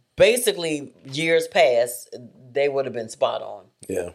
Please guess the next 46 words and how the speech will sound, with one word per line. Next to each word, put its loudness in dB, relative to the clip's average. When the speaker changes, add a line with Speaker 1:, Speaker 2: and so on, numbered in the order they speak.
Speaker 1:
With 0
a 4
lot 2
more 0
things -4
for 0
me, -4
but 0
for 0
Johnny, -2
they -2
were. 0
And 0
like 4
he -4
told 2
me, 0
he -2
was -4
like, 0
"Babe, 0
uh, 0
it -2
showed 0
me -6
some -6
stuff -2
that 0
I 2
didn't -4
really 0
know 0
if -4
I 0
wanted -4
to." -4
Speaker 2:
And 2
I 6
said, 4
I, 4
you -2
know, 2
with 4
the -6
test, 4
I, 0